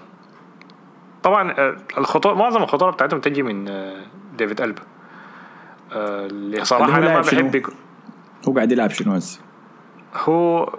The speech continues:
Speaker 1: مر-، هو كان بيلعب مرات، آه، بيلعب، آه، قلب دفاع.
Speaker 2: مم.
Speaker 1: لكن أنا ما ب-، ما بحبه في قلب الدفاع، لأنه صراحة شفته في مباراة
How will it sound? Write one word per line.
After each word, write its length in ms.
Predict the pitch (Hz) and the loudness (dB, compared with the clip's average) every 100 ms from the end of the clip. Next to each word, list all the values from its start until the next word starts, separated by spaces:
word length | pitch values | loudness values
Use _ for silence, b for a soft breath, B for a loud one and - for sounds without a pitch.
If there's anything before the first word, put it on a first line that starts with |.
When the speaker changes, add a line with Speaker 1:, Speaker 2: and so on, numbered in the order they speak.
| - | -8
Speaker 1:
مر-، 380 | 143 135 139 135 | 0 2 2 2
هو 200 | 160 170 | 2 2
كان 240 | 175 175 | 2 2
بيلعب 280 | 170 175 156 | 2 2 2
مرات، 500 | 127 123 147 156 - | 0 2 0 0 0
آه، 260 | 123 113 110 | 0 2 0
بيلعب، 400 | 117 160 151 117 | 2 2 2 0
آه، 360 | 110 104 98 98 - - | 0 0 -2 -6 -4 0
قلب 200 | 113 107 | 0 0
دفاع. 340 | 139 135 - - B B B B B B B - | 0 0 -2 -12 B B B B B B B -8
Speaker 2:
مم. 100 | - | 0
Speaker 1:
لكن 320 | 120 120 165 165 | 2 2 2 2
أنا 100 | 170 | 2
ما 120 | 170 | 2
ب-، 120 | 156 | 2
ما 120 | 160 | 2
بحبه 320 | 156 135 123 | 2 0 0
في 80 | - | -2
قلب 260 | 101 98 101 | -2 -2 -4
الدفاع، 320 | 98 101 101 | -6 -4 -2
لأنه 200 | 101 117 | -4 -4
صراحة 320 | - 120 123 | -2 0 0
شفته 280 | 107 - - | -2 -6 -6
في 80 | 110 | -4
مباراة 220 | 101 98 | -2 -4